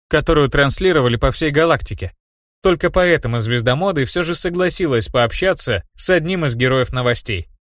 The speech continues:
В итоге мне удалось договориться, причём даже не запредельно, используя очки магии. Совсем без псионики, конечно же, не обошлось, но ману в данном случае заменила обещанная за прилёт знаменитости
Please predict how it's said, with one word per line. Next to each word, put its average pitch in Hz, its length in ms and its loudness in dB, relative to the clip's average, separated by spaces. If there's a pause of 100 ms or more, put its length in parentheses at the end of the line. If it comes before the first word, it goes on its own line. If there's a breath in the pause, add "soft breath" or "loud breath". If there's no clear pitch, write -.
(440)
В 139 100 -4
итоге 202 260 0
мне 185 160 -2
удалось 180 420 4
договориться, 117 680 0 (180)
причём 190 360 0
даже 196 180 0
не 196 160 -2
запредельно, 175 600 0
используя 123 500 0
очки 156 240 -4
магии. 107 460 -4 (520)
Совсем 185 440 2
без 143 160 0
псионики, 143 600 0
конечно 98 420 -4
же, 113 140 -4
не 120 80 -2
обошлось, 151 640 0 (140)
но 180 220 -2
ману 185 320 0
в 127 40 -4
данном 131 300 0
случае 185 360 -2
заменила 139 460 -2
обещанная 120 640 -2
за 107 160 -4
прилёт 123 340 -2
знаменитости 127 840 -6